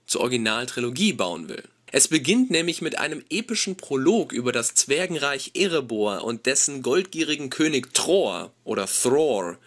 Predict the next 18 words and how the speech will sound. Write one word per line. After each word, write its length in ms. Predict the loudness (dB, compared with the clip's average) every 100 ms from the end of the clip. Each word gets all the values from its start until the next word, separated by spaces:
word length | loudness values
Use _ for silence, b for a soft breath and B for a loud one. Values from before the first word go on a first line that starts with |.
| B
im 200 | B -10
Original, 440 | -8 -6 -4 -6 -6 B B B 2
der, 400 | 4 2 -4 -8 B B
nach, 240 | -2 -2
ähm, 420 | -4 -2 -4 -4 -2
dem 180 | -2
er 80 | -2
ein 120 | -6
Juwel 320 | -8 -2 0 0
im 80 |
Inneren 380 | -2 -4 -4 -4
des 160 | -2 -2
Berges 560 | 0 0 -2 -2 -4
gefunden 400 | -4 -4 -4 -2
hat, 240 | -4 -4 -6
der 180 | -4 -4
Arkenstein, 800 | -6 -4 -4 -2 -2 -4 -10 -16 _
Arkenstone, 800 | -6 -4 -6 -4 -2 -2 -4 -8